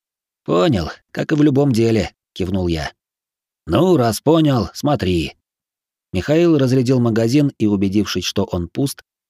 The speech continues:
вставил в пистолет. Вначале с органами управления. Скоба слева и справа под большим пальцем. Это флажок предохранителя. Сними его. Теперь смотри сквозь прорези в мишень. Левый глаз можешь прищурить,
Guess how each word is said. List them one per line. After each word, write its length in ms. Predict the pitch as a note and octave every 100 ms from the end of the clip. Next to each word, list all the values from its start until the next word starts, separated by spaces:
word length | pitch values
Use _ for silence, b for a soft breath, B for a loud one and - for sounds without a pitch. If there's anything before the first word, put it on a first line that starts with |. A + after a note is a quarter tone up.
| -
вставил 400 | - B2 A2+ G#2+
в 80 | -
пистолет. 560 | G2+ - F#2+ C#2+ - _ _ _ _ _ _ _ -
Вначале 640 | D3+ F3+ G3+ D#3 D#3 C#3+
с 80 | D3
органами 420 | C#3 C3 C3 B2+
управления. 760 | A#2+ B2 A#2+ A#2 F2 D2+ C2+ - _ _ _ _
Скоба 440 | - G2+ A2+ C#3 C3
слева 440 | B2 C3+ B2 A#2+
и 40 |
справа 480 | A2+ - D3 B2+ G2+ -
под 160 | G2
большим 360 | F#2+ G2+ - A2
пальцем. 460 | A2 F#2 - D#2+ D2 _ _
Это 240 | - A2+ C3+
флажок 420 | C3+ B2+ C3 B2
предохранителя. 840 | B2 B2 A#2+ B2 B2+ A2 E2 C2+ _ _ _ _
Сними 400 | - G2+ A#2+ D3+
его. 280 | A#2 E2+ - - _ _ _ _ _ _
Теперь 400 | - F2 A#2 C#3
смотри 440 | C#3 B2+ A#2 C3 C#3
сквозь 320 | - B2+ A#2+
прорези 460 | - B2 B2 A2+ A#2
в 120 | G#2+
мишень. 520 | A#2 - G2 E2+ D2+ _ _ _ _ _
Левый 380 | E2+ F#2+ B2 B2
глаз 320 | A#2 C3 B2
можешь 300 | B2 A#2+ A#2
прищурить, 600 | A2+ B2 - C#3 F2+ -